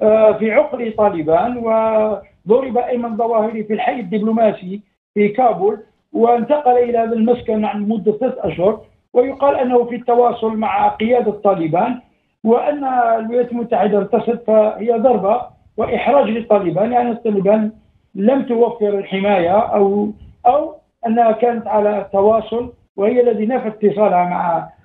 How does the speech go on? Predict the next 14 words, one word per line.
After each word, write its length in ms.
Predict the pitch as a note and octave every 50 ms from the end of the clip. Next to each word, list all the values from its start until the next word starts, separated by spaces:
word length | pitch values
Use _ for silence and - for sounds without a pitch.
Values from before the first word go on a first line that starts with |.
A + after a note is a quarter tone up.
| _ _ _ _
مع 380 | - F3 F3 F3+ F3+ E3+ E3 E3 D#3+ E3 E3+ E3+ E3+ E3 E3+ E3 F#3 F3 D#3 -
تنظيم 380 | F3+ F3+ F#3 G#3 A#3+ B3 G#3+
القاعدة. 840 | G#3 F#3 - - G3 F#3+ F3+ E3 D#3+ D#3+ D3+ E3+ F#3+ C4 D4 - - _ _ _ - - _ _ _ _ -
وتنظيم 760 | G#3 A3+ B3+ C4 B3+ B3 B3 B3 - A#3+ A#3 A#3+ C4+ C4 B3+
القاعدة 420 | A#3 - C4+ B3 B3+ A3+ G#3+ B3
التزم، 720 | A#3+ A#3+ - - B3+ F#3 G#3+ G3 E3+ D#3 D#3 D#3 D#3 D#3 D#3+ - - -
أيمن 300 | F#3 G3 G3 G3 G3+ G3
ظواهري 420 | G3+ G#3+ G#3+ A3 G#3+ A3 A3+ A#3+
التزم 540 | A#3+ G#3+ - - B3 A#3+ F#3+ A#3+ B3+ B3+ - - - - _ _ _ _ _ - G3+
أن 160 | G#3 G#3 G#3+
لا 140 | C4 C#4 C#4+
يحرج 460 | C#4 C#4+ B3 - A3+ A#3 A3 F3+ A3
الطالبان 640 | G#3+ - - G#3+ G#3 G3 G3 F#3 F3 G3 A3 A3+ A3
بعمليات 720 | G#3 G3 F#3+ G3+ G3+ G3 F3+ F3 F3+ G3 G3+ G#3 G#3 -